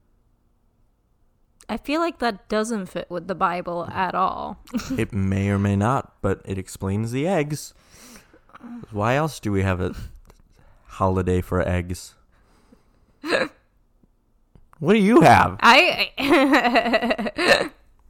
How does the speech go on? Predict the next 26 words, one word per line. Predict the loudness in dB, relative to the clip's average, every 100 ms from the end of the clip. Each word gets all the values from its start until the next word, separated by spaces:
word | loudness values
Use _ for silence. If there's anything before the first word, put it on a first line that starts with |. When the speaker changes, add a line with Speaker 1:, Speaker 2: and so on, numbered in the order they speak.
| _ _ _ -20 -20 _
Speaker 1:
well, | -2 0 0 -4 _ _ _ _ _ _ _ _ _ _ _ _ _ _
I | 2
don't | 2 2
know, | 0 -2
in | -4
connection | -6 -6 -6 -8 -8
to | -8
eggs. | -6 -8 -10 -14 -18 -20 _ _ _ _ -20 -12
Speaker 2:
No, | -4
just | -2 0
whatever. | 0 0 -2
What's | -4 -4
your | -6
epiphany, | -4 -6 -4
man? | -4 -4 -8 -18 -10
Speaker 1:
Oh. | -4 -2 -4 -8 -16 -20 -20 -20 -20 -2
Um, | 2 4 4 0 -8 -14 _ _ -16
here, | -10 -10 -12
just | -16 -20
a |
second. | -18 -16 -16 -14
I | -10
guess | -10 -10
it, | -12 -12 _ _ _ _
it | -14
has, | -12 -10 -12 -14